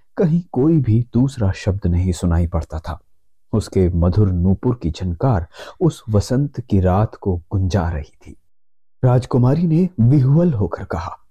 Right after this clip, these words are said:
"बालेपन से।" साथ ही एक दबी सांस उसके मुंह से निकल गई। वो अपनी विकलता से चंचल होकर जल्दी से अपनी कोठरी में पहुंचकर किवाड़ बंद कर लेने के लिए घबरा उठी। पर जाए तो कैसे?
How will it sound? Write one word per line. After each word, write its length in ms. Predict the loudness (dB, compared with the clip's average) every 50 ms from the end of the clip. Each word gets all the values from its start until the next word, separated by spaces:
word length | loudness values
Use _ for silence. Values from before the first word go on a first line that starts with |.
| _ -20 _ _ _ _ _ -2
"बालेपन 680 | 0 0 2 0 0 0 0 0 0 0 -2 -4 -6 -6
से।" 280 | -6 -4 -6 -6 -6 -10 -20 -20 _ _ -20 _ _ _ _ _ _ _ _ _ _ _ _ _ _ _ _ _ _
साथ 260 | -8 -4 0 0 0 0 0 0
ही 180 | 2 2 4 2
एक 160 | 2 0 -4
दबी 300 | -2 0 2 2 2 2
सांस 480 | 2 2 0 2 2 2 2 0 -4 -12 _ _ -2
उसके 280 | -2 -2 0 0 0
मुंह 260 | 0 0 2 2 2
से 160 | 2 2 0 0
निकल 280 | 0 -2 0 0 2
गई। 220 | 2 2 0 -2 -8 _ _ _ -20 _ _ _ _ 0 2
वो 160 | 2 4 2
अपनी 260 | 2 0 0 0 2
विकलता 500 | 2 0 0 0 0 0 0 0 0 -4
से 160 | -2 -2 -2
चंचल 440 | -4 -2 -2 -2 -2 0 -2 -2 -2
होकर 380 | 0 -2 -2 0 -2 -2 -4 -6 -10 -20 -16 -10 -4
जल्दी 380 | -2 0 2 2 2 0 0
से 160 | -2 -2 -4 -4
अपनी 220 | -4 -4 -4 -6
कोठरी 500 | -6 _ -2 0 0 0 0 0 0 2
में 120 | 2 0
पहुंचकर 480 | 0 0 0 0 0 0 -2 -2 -2 -4 -4 -4 -6 -4
किवाड़ 300 | -2 0 0 2 0 0
बंद 340 | -2 -2 0 0 0 0 0
कर 180 | -2 -2 -2
लेने 260 | 0 0 2 2 2 0
के 140 | 0 -2
लिए 260 | 0 0 0 0 -2 -4 -6 -6
घबरा 300 | -4 -2 0 0 0 -2
उठी। 280 | -4 -6 -10 -12 -16 -18 _ _ -20 _ _ _ _ _ _ _ _ _ _ _ _ -2
पर 100 | -2 -2
जाए 380 | -2 -2 0 2 4 4 4
तो 160 | 2 0 -4
कैसे? 400 | -2 0 -2 -2 0 -2 -4 -6